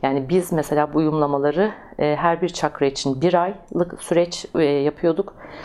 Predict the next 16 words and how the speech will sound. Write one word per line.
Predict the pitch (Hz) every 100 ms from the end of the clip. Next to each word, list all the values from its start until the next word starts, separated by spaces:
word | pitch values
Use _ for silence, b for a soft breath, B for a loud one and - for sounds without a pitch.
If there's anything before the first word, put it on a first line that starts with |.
| B B -
ve | 165
her | 151 185 185 170
bir, | 180 170 -
e, | 156
çakranın | - 156 - 160
arasında | 151 147 151 175 170
da | 135
bazen, | 147 151 165 - - - -
e, | 147 139 139
üç | - -
ay | 156 151
bırakılabiliyordu. | 151 143 - 147 147 143 127 120 190 - B B B -
Tabii | 180 180
ki | 180
siz | - 156 151
bizimki-, | 151 160 151 156 151